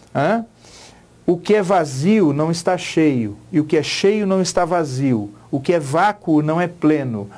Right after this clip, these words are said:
O que é, <clears throat> o que é pleno, perdão, não é vácuo.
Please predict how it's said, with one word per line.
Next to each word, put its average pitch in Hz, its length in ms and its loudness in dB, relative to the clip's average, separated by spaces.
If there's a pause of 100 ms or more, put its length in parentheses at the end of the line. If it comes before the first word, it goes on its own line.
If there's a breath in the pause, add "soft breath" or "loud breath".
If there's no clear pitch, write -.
O 139 100 -2
que 135 120 0
é, 160 100 0 (180)
<clears throat> 190 200 2
o 175 60 0
que 170 140 -2
é 180 60 0
pleno, 190 440 0
perdão, 160 380 -2 (200 loud breath)
não 180 200 2
é 208 80 2
vácuo. 139 840 -4